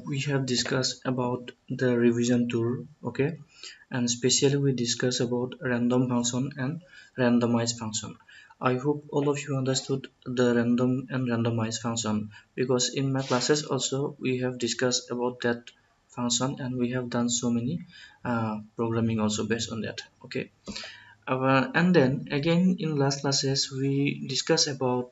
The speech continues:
some string functions, okay, and after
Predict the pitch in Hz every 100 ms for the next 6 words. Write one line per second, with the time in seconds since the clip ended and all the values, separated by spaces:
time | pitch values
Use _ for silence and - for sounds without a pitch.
0 | _ - 131 131 - - 151 147 127 117
1 | 117 107 - - - _ _ - 123 143
2 | 165 - - - - - 131 131 - 135
3 | 135 - 165